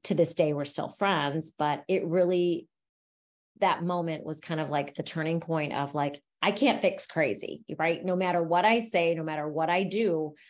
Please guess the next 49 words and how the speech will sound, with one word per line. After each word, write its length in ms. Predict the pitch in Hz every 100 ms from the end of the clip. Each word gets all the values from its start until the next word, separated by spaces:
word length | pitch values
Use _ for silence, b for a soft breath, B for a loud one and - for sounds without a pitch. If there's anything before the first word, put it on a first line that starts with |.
| B
I'm 160 | 180 180
not 200 | 185 180
gonna 120 | 185
make 160 | 165 160
this 160 | 160
situation 580 | 156 147 135 131 - 139
better. 380 | 139 - - 147 B B -
They 300 | 185 185 185
were 180 | 185 -
out 220 | 160 -
to 100 | 165
get 220 | 156 139
me 320 | 135 156 - -
and 500 | 160 151 147 147 147 -
there 140 | 151
wasn't, 560 | 143 151 - 160 147 -
you 60 |
know, 60 | 156
I 140 | 147
just 220 | 170 185 -
couldn't 240 | 170 170
continue 460 | 156 160 170 156 147
to, 180 | 151 -
A, 220 | 156 165
live 300 | 147 156 165
like 200 | 185 190
that. 300 | 247 254 - _ B B B _ -
And 340 | 170 160 151 147
I 60 |
couldn't 220 | - 170
let 100 | -
my 100 | 151
family 380 | 147 156 156 185
see 240 | 190 208 202
me 100 | 202
like 220 | 196 202
that. 180 | 202 185
And 140 | 147
at 80 | 143
the 80 | -
time, 280 | 240 262
my 120 | 170 147
boys 340 | 151 143 139
were 140 | 143
little, 440 | 143 147 - 156 165 -
you 120 | 147
know, 100 | 156
they 140 | 147
were 340 | 143 139 131